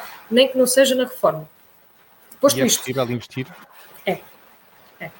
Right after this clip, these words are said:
Speaker 2: Uhum.
Speaker 1: Claro que a margem,
Speaker 2: De que forma?
Speaker 1: assim... é
Speaker 2: Eh, não, não, não, não da-, não, não indo desvendar muito do conteúdo que tem o teu canal,
Speaker 1: Não, não.
Speaker 2: porque não há necessidade e acho que, que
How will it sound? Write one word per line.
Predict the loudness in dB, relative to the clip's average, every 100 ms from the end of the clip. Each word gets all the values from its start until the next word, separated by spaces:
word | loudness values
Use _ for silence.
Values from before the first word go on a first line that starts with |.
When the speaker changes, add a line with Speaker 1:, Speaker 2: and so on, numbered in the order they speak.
| -18 -12
Speaker 2:
Uhum. | -10 0
Speaker 1:
Claro | 0 4
que | 4
a |
margem, | 6 6 4 2
Speaker 2:
De | 0
que | 0
forma? | 0
Speaker 1:
assim... | -2
é | -4
Speaker 2:
Eh, | -4 -8 -10
não, | -6 -4 -2
não, | -2 -4
não, | 0 0 2
não | 2 6
da-, | 4 4
não, | 2 0 0
não | 0 4
indo | 6 6 6
desvendar | 4 2 2 4 4 4 0 -10 -8
muito | -2 0 0
do | -2
conteúdo | 0 -2 0 -4
que | -2
tem | -2
o | -2
teu | -4
canal, | -2 2 2
Speaker 1:
Não, |
não. | 2
Speaker 2:
porque | -2 -2
não | 2 4
há |
necessidade | 4 2 4 4 6
e |
acho | 4 4 -2
que, | -8
que | -8